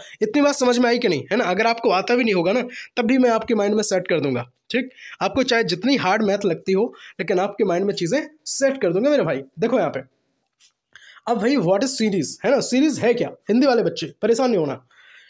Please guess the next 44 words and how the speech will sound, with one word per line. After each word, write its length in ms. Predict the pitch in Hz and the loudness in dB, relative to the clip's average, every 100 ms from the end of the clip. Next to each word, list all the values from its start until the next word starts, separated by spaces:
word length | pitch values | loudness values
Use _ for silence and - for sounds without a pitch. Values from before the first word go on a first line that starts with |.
| _ _ | _ _
सीरीज 340 | - 277 320 165 | -4 0 0 0
है 120 | 233 | -2
क्या? 140 | 233 - - _ - | -2 -6 -10 _ -4
देखो 160 | 214 | 0
भाई, 120 | 190 151 - | 0 -2 -2
एफ़ 160 | 220 226 | -2 0
एक्स 160 | 302 254 | -2 -2
इक्वल, 320 | - 233 311 - _ - | -2 -2 -2 -6 _ -12
एफ़ 140 | 170 | -4
एक्स 160 | 254 247 | -4 -4
इक्वल 220 | 233 269 | -4 -2
क्या 120 | 220 | 0
लिखा 180 | 202 208 | -2 0
है? 180 | 247 311 - _ - | -2 -4 -14 _ -2
ए 120 | 247 | 0
नॉट 240 | 269 294 | 2 0
बाई 200 | 208 214 208 | 0 0 0
टू। 140 | 160 - _ | -4 -6 _
ठीक 140 | - 240 | -6 -4
है, 60 | 262 - | -4 -2
ए 100 | 214 | 0
नॉट 180 | 240 302 | 2 0
बाई 220 | 226 208 220 | 0 0 0
टू 160 | 220 320 - - _ - | 0 -2 -6 -20 _ -2
प्लस 280 | 233 311 - - _ _ _ _ _ _ _ _ - | 0 0 -4 -12 _ _ _ _ _ _ _ _ -4
ए 120 | 220 | 0
वन 200 | 247 311 | 2 0
cos 300 | 311 226 226 - 196 | 2 0 -2 -6 -4
x 260 | 269 - - - _ | -4 -4 -10 -12 _
प्लस 220 | 247 269 - | -2 -2 0
ए 160 | 214 | 0
टू 160 | 220 320 165 | 2 0 0
cos 180 | 220 233 | -2 0
टू 140 | 240 214 | 0 2
एक्स 220 | 285 - - | 2 -2 -6
प्लस 160 | 254 262 | -2 0
डॉट 180 | 247 240 | 2 2
डॉट 160 | 247 202 | 2 2
डॉट 240 | 240 269 - | 0 0 -4
ए 100 | 214 | 0
एन 160 | 226 294 | 2 2
cos 260 | 294 233 202 | 0 -2 -2
एन 160 | 170 131 | -4 -4
एक्स। 220 | 131 | -8